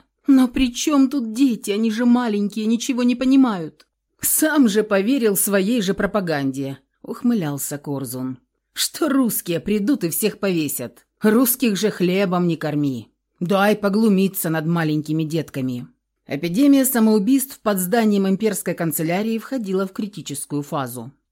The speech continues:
Одновременно с читой Геббельс покончили с собой генерал Крепс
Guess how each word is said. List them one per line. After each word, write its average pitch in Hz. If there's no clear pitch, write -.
Одновременно 226
с -
читой 202
Геббельс 233
покончили 254
с 233
собой 202
генерал 202
Крепс 165